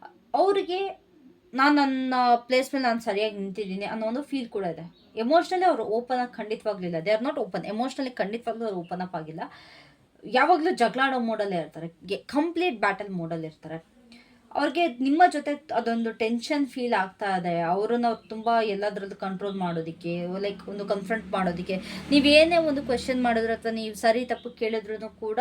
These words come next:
ಅದನ್ನ ಅವಾಯ್ಡ್ ಮಾಡ್ತಾರೆ. ಆದಷ್ಟು ಅವ್ರನ್ನ ಅವರು ಪ್ರೊಟೆಕ್ಟ್ ಮಾಡ್ಕೊಳ್ಳೋದಿಕ್ಕೆ ಏನೊಂದು ಹೈಡ್ ಮಾಡ್ತಿರೋದ್ರಿಂದ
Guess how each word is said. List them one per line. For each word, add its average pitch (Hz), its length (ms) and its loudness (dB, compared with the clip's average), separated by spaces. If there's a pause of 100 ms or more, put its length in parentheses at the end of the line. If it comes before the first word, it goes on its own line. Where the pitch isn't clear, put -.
(100)
ಅದನ್ನ 240 380 -2 (180)
ಅವಾಯ್ಡ್ 240 420 2
ಮಾಡ್ತಾರೆ. 180 420 -2 (160)
ಆದಷ್ಟು 247 520 2
ಅವ್ರನ್ನ 247 380 0
ಅವರು 240 180 -2
ಪ್ರೊಟೆಕ್ಟ್ 220 420 -4
ಮಾಡ್ಕೊಳ್ಳೋದಿಕ್ಕೆ 196 600 -6
ಏನೊಂದು 226 300 -2
ಹೈಡ್ 190 200 -2
ಮಾಡ್ತಿರೋದ್ರಿಂದ 180 720 -8